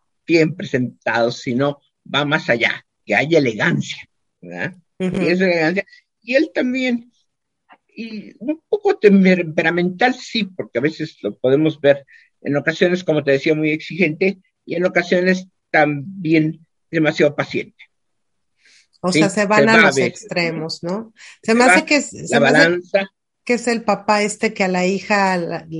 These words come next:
Speaker 2: al hijo lo deja hacer lo que quiera y a la hija puede ser más exigente porque es mujer o cosas así, ¿no? Que tiene como varias reglas dentro de la casa para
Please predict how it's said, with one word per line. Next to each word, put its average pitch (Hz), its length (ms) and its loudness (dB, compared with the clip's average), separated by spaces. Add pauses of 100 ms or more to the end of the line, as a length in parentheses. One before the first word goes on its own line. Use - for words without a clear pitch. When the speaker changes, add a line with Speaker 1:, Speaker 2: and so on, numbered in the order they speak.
(140)
Speaker 2:
al 185 220 0
hijo 214 220 -2
lo 202 140 2
deja 185 240 -2
hacer 190 360 -2
lo 180 200 -2
que 160 160 -10
quiera 185 440 0
y 170 120 -2
a 156 80 -2
la 156 140 -4
hija 175 580 -8
puede 170 240 -2
ser 170 200 -8
más 170 240 -8
exigente 175 720 -6
porque 156 360 -8
es 175 160 -8
mujer 170 680 -6 (500)
o 160 140 -6
cosas 180 340 -4
así, 160 300 -8
¿no? 156 260 -6
Que 180 140 -6
tiene 202 360 0
como 175 260 -2
varias 185 480 2
reglas 175 500 -2
dentro 160 340 -8
de 165 120 -12
la 156 180 -12
casa 165 460 -8
para 151 320 -8